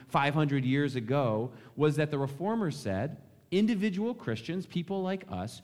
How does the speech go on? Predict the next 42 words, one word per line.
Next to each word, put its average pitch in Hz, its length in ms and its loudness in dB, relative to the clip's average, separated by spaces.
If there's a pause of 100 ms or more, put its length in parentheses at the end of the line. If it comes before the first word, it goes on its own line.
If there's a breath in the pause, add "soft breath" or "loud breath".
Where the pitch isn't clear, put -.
(120 loud breath)
should 160 220 -4
be 165 140 2
able 233 160 0
to 160 80 0
read 110 240 -2
the 98 80 -6
Bible. 82 440 -10 (280)
We 156 100 -2
should 165 140 -6
be 180 80 2
able 214 140 0
to - 80 -4
open 139 360 0
up 123 160 0
God's 107 320 0
Word, 110 400 -2
this 107 160 -6
treasure 117 380 -6
trove, 95 400 -6 (200 loud breath)
and 160 140 -2
see 240 260 -2
it - 120 -6
for 214 120 -6
ourselves 190 680 -6 (300 soft breath)
and 156 100 -4
ask 175 320 -4
the 175 80 -8
questions 180 460 -4
that 165 80 -4
we 190 260 -4
have 92 400 -2 (260 loud breath)
and 139 160 -2
interpret 139 480 -4
it 90 180 -6 (360 loud breath)
for 131 140 -2
our 131 120 0
own 135 160 -2
lives. 107 680 -6 (220)
That's 147 200 0
why 147 140 4
Martin 139 380 2
Luther 143 380 -2